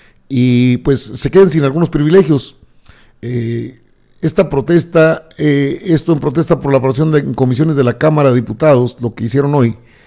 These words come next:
que extingue trece de los catorce fideicomisos del Poder Judicial, cuyos recursos ascienden a cerca de quince mil cuatrocientos treinta y cuatro millones de pesos.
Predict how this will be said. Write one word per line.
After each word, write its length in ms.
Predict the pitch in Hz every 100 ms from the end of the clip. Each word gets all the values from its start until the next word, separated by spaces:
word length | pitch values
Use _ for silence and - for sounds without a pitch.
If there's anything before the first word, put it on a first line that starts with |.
| - _ _ _ _ -
que 120 | 127
extingue 420 | 120 - 165 156
trece 320 | - 156 -
de 120 | 151
los 100 | 120
catorce 380 | - 120 135 135
fideicomisos 460 | 113 113 104 123 127
del 120 | 123
Poder 180 | 117 120
Judicial, 440 | 127 120 151 147 - _ _ _ _ _
cuyos 300 | - 180 175
recursos 500 | 131 - 156 139 123
ascienden 380 | 120 147 151 139
a 40 |
cerca 340 | 120 151 143 139
de 120 | 120
quince 280 | 127 123 117
mil 160 | 143
cuatrocientos 520 | 143 139 117 104 135 -
treinta 220 | 113 101
y 40 |
cuatro 260 | 135 135 123
millones 280 | 110 131 120
de 80 |
pesos. 480 | 117 165 127 104 -